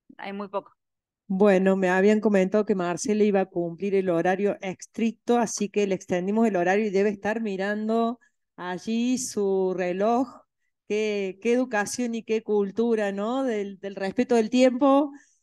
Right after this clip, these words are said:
Speaker 2: Eh, primero le vamos a agradecer a, a Juan que nos haya acompañado aquí, eh, con su presencia.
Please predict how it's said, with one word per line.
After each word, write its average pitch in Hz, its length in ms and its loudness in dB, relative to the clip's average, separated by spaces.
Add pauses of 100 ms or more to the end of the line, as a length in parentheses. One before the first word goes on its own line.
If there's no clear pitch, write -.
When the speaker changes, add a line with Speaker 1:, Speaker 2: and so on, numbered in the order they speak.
(160)
Speaker 2:
Eh, 202 460 0
primero 233 380 -4
le 233 100 -6
vamos 240 320 -2
a 226 60 -6
agradecer 202 600 -4
a, 208 200 0
a 196 200 -8
Juan 226 400 -2
que 240 140 -6
nos 202 220 -6
haya 208 240 -2
acompañado 196 800 -2
aquí, 214 880 -4
eh, 170 440 -4 (500)
con 190 200 -4
su - 160 -8
presencia. 277 1120 2